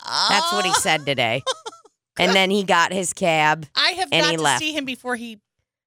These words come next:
Speaker 1: Passes on
Speaker 2: passes
Speaker 1: into the
Speaker 2: on.
Speaker 1: next life?
Speaker 2: Yes.
Speaker 1: Yeah. I mean, y-, you may never meet him.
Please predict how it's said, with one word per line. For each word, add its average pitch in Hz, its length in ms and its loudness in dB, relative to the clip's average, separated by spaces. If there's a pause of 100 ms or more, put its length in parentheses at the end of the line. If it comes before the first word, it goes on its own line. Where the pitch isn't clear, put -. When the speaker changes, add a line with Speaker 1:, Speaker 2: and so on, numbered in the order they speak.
(180)
Speaker 1:
Passes 185 360 0
on 269 80 4
Speaker 2:
passes 208 220 0 (100)
Speaker 1:
into - 20 -2
the 196 120 -2
Speaker 2:
on. 156 40 -2
Speaker 1:
next 175 300 -2
life? 185 400 0
Speaker 2:
Yes. - 480 -8 (180)
Speaker 1:
Yeah. 226 240 -4 (320)
I 151 120 -4
mean, 165 380 -2
y-, 127 80 -6
you 139 300 -4
may 202 160 0
never 190 320 -2
meet 185 220 -4
him. 156 200 -8